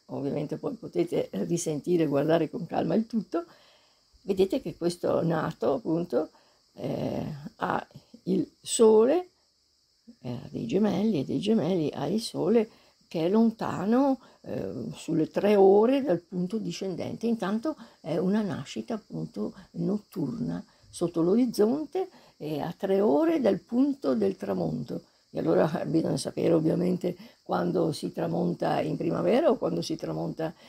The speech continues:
in inverno, e da lì fare appunto questi, eh, calcoli. Intanto sappiamo collocare, eh, la visione del sole che ci dice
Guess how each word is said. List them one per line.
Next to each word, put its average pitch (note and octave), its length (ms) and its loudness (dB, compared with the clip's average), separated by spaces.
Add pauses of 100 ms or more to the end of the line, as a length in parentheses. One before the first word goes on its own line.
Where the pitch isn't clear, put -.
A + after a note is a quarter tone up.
(140)
in E3+ 200 -4
inverno, F#3 580 2 (260)
e C#4+ 100 -6
da F4 100 0
lì D4+ 320 0
fare - 500 -10
appunto - 460 -8
questi, G3 420 -8 (120)
eh, - 200 -14
calcoli. - 520 -8 (320)
Intanto A#3 580 -8 (300)
sappiamo - 580 -10
collocare, - 840 -4 (380)
eh, E3 400 -8
la - 400 -8 (480)
visione D#3+ 960 -4
del F3+ 240 0
sole - 500 -4
che - 140 -12
ci - 160 -10
dice - 440 -6